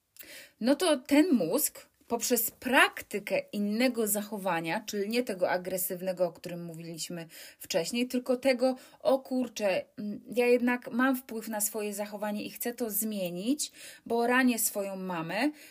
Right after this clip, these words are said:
to przez powtarzanie nowego, innego zachowania ten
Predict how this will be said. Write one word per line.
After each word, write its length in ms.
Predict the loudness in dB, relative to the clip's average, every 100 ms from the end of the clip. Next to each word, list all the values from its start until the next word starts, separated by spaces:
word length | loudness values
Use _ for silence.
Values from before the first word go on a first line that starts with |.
| _
to 120 | -4
przez 280 | -2 -2 -4
powtarzanie 1300 | 4 6 6 2 -2 -2 -2 -2 -2 -2 -4 -2 -2 -4 -14 -4
nowego, 680 | 0 0 6 8 8 4
innego 480 | 0 -4 -4 -4 -6
zachowania 640 | -8 -8 -6 -2 0 0
ten 160 | -2